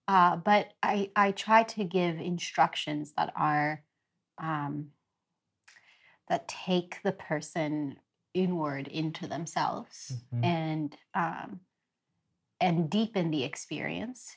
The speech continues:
Speaker 1: internally rather than necessarily it being something external. Um, so I find,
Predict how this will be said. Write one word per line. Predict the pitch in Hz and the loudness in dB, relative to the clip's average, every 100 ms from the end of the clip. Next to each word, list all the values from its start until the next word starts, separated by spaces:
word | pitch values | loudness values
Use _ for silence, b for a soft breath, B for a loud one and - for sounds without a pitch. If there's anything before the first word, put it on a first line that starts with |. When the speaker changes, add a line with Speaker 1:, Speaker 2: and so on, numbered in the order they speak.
| _ | _
Speaker 1:
internally | 208 214 - 151 147 151 190 214 | 2 2 0 -2 -2 -4 -6 4
rather | 160 156 156 | 4 6 2
than | 156 151 156 143 _ _ _ _ _ _ _ _ _ | -2 -2 -4 -10 _ _ _ _ _ _ _ _ _
necessarily | 190 170 - 165 160 135 | -6 -4 -4 -2 -2 -4
it | - - | -6 -4
being | 156 156 | -4 -4
something | - 156 156 156 151 - - - 185 | -6 -8 -6 -6 -6 -8 -14 -2 -2
external. | 185 - - 185 170 175 220 349 - b b b b b b - | -2 -8 -6 -2 -2 0 0 -2 -4 b b b b b b -6
Um, | 190 185 180 175 180 | 2 4 4 2 0
so | - - 226 208 208 202 - | -6 6 10 10 8 6 6
I | 220 | 4
find, | 220 233 254 277 262 | 4 4 4 4 2